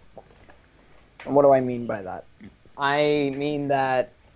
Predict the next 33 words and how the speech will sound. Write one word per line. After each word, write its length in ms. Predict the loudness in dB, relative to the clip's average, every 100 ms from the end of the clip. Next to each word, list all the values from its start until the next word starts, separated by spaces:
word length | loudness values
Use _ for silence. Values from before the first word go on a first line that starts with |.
| -20 -20 _ _ _ -20 _ _ -8
you 120 | -6
know, 360 | -4 -4 -4 -2
I'm, 220 | -4 -6 -12 _ -2
I 100 | 0
spend 220 | 0 0
a 60 |
lot 180 | 2 2
of 80 | -2
time 240 | -6 -6
in 60 | -4
my 120 | -2
room 500 | 2 2 2 2 0
or 60 | 2
by 180 | 2 2
myself, 640 | 0 -2 0 2 2 0 -12 -20 -20 -20 -20 -10
and 720 | -6 -4 -4 -4 -6 -8 -12 -16 -20 -20 _ _ _ -20 _ _ _
anytime, 680 | 2 4 4 2 2 2 4
like, 180 | 2 0
I'm 180 | -2 -2
not 280 | -2 -4
with, 200 | -4 -6 -6 _ _
like, 180 | -2 -2 -4 _ -12
'cause, 240 | -12 -10
you 80 | -8
know, 180 | -6 -4
I'm 160 | -2
very, 280 | 2 4 4
very 320 | 2 -2 -2
extroverted, 800 | -6 -12 -14 -14 -10 -6 -6 -8 -10 -12
like, 160 | -12 -12
extremely, 800 | -20 -16 -6 -4 -2 -4 -4
like, 260 | -2 -2 -2
ninety-eight, 1040 | -2 0 0 0 0 -4 -14 _ 0 0